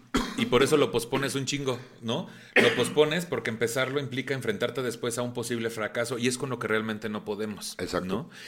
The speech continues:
Speaker 1: Vamos a ver aquí qué es la procrastinación. La procrastinación viene del latín procrastinare, pro, que significa adelante, y cra-, por eso,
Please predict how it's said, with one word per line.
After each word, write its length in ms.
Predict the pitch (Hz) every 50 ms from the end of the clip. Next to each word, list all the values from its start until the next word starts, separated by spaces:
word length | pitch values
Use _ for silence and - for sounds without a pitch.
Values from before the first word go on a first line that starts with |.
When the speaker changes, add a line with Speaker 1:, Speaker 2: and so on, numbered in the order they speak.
| - - - - -
Speaker 1:
Vamos 260 | 120 135 156 170 170
a 40 | 156
ver 120 | 147 143 147
aquí 160 | 147 147 135
qué 140 | - 143 139
es 100 | 135 127
la 120 | 139 131 -
procrastinación. 800 | 117 113 113 107 - - - 95 95 92 - - 98 90 87 104
La 120 | 123 127
procrastinación 760 | - 175 180 175 202 180 - 185 170 151 135 - 131 127 123
viene 200 | 123 127 123 127
del 140 | 123 120 107
latín 360 | 104 98 - 110 113 120 120
procrastinare, 920 | 120 113 104 - 107 98 - - - 101 104 110 110 104 104 117 151 - - - - - _ -
pro, 320 | - 123 117 139 165 170
que 100 | - 90
significa 420 | - 92 87 85 - 110 - 117
adelante, 580 | 110 113 113 110 107 101 90 110 110 113 - - - - - - - -
y 200 | 127 135 131 131
cra-, 300 | - 135 123 113 90 - - - - -
por 120 | - 101 95
eso, 320 | 95 - - 95 80 73